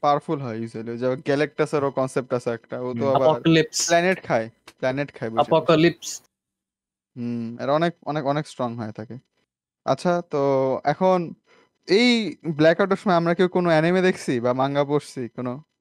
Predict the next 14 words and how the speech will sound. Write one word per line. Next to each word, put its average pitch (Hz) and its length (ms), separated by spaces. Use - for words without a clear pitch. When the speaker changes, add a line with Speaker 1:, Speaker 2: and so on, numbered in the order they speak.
Speaker 2:
আমি 139 800
অ্যানিমে 131 360
দেখছি। 123 640
আ, 110 420
কি 143 100
অ্যানিমে 147 320
জানি 151 160
দেখলাম? 143 240
ও 180 80
আচ্ছা, 170 180
সেভেন 160 400
ডেজ 180 280
ওয়ার 123 240
একটা 117 460